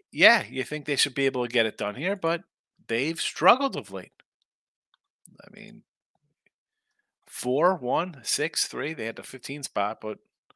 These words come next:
I mean, they're putting up three runs a game lately. Four runs. You take out a big fifteen-er, and, uh, not much.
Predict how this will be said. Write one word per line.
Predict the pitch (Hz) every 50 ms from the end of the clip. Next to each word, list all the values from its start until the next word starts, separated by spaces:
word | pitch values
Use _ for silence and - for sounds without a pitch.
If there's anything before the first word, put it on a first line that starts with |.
| _ _ _ _ _ _ -
I | -
mean, | 110 113 117 120
they're | 123 127
putting | 120 - 156 156 156
up | 147 -
three | - - 160 160
runs | 156 165 160 156 160
a | 156
game | 156 170 202 202 151
lately. | 110 95 - - - - _ _ _ _ _ _ -
Four | - - 135 143 156
runs. | 160 175 208 202 160 - - - - _ _ _ _ _ _ _ _ _ _ _ _ _ _ _ _ _ _ _ _ _ _ _ _ _
You | - 110
take | - 139 139 135 -
out | 143 139 139
a | 139 135 135 139 131 - - _ _ -
big | 147 151 143
fifteen-er, | - - 160 147 - - 160 175 180 165 147 135 123 - _ _ _ _ _ _ _ _ _ _ _ _ _ _ _ _ _ _ _ _ _ _ _ _ _ _ _ _
and, | - 117 123 127 123 120
uh, | 127 127 123 127 123 117 - _ _ _ _ _ _ _ _ _ _ _ _ _ _ _ _ _ _ _ _ _ _ _ _ _ _ _ _ _ _ _ -
not | - 110 113 131 151 165
much. | 160 170 170 - - - - -